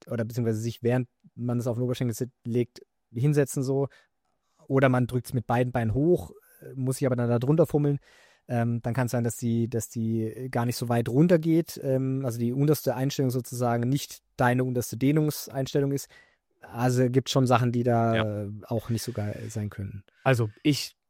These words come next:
Speaker 2: ne, also wenn man es in meinem Sprech sagen würde, wäre es eine Minus eins von, von drei. Also ich würde mir das nicht antun, aber das bin nur ich, ne? Das, zum Glück tun sich das einige Leute, äh, an in dem Fall, weil schlussendlich da würde ich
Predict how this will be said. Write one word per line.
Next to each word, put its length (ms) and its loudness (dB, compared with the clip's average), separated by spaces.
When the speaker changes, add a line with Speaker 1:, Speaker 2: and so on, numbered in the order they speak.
Speaker 2:
ne, 260 0
also 220 -2
wenn 100 0
man 120 2
es 60 0
in 60 0
meinem 380 2
Sprech 340 -2
sagen 240 2
würde, 220 2
wäre 120 4
es 100 -6
eine 100 -4
Minus 260 -2
eins 260 -6
von, 420 -6
von 200 -4
drei. 420 -2
Also 260 -4
ich 160 -2
würde 280 2
mir 120 0
das 160 0
nicht 280 -8
antun, 460 -2
aber 160 -2
das 140 -4
bin 180 -4
nur 220 -2
ich, 380 -8
ne? 260 -8
Das, 200 -10
zum 160 -14
Glück 180 -8
tun 240 -2
sich 140 -6
das 180 -8
einige 320 -4
Leute, 480 -4
äh, 60 -10
an 340 -6
in 180 -6
dem 220 -2
Fall, 280 -2
weil 360 6
schlussendlich 460 -6
da 280 0
würde 160 0
ich 100 -4